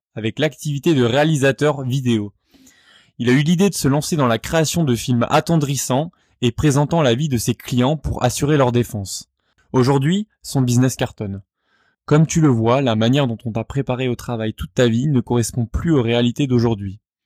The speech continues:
Il y a tellement de possibilités que même si tu as conscience de ces changements, tu ne sais pas par où commencer. Heureusement, il y a un moyen de se positionner en amont de ces changements avant l'impact. La solution, c'est de miser sur toi.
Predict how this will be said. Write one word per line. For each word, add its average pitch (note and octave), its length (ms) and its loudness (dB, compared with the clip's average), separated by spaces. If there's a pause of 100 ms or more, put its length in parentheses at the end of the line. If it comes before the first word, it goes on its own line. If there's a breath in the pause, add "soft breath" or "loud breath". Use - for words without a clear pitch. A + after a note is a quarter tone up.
(400)
Il A#2+ 140 -4
y B2 40 6
a B2 40 4
tellement F3 340 2
de C#3 100 4
possibilités C3 840 -2 (100)
que A#2+ 100 -4
même C#3 320 2
si - 160 -4
tu B2 160 -4
as A2+ 80 -2
conscience D3 420 -4
de A#2 80 -2
ces A2 160 -6
changements, A#2 560 -4 (340)
tu - 80 -4
ne B2+ 60 2
sais A#2+ 160 0
pas D3+ 140 2
par B2 180 2
où B2 60 2
commencer. A#2 480 -6 (460)
Heureusement, C#3 600 4
il A#2+ 180 2
y B2 60 2
a A#2+ 60 2
un A#2+ 80 2
moyen C#3+ 340 2
de D#3+ 60 -2
se C3+ 100 -2
positionner B2 540 -2
en A#2+ 180 0
amont C3+ 260 2
de B2 80 0
ces A#2+ 160 -2
changements C3 540 -2
avant B2+ 280 2
l'impact. - 580 -6 (760)
La A#2 160 -2
solution, D3+ 580 0 (100)
c'est B2+ 200 0
de A#2+ 60 2
miser C3 240 4
sur - 220 -2
toi. G2+ 260 -10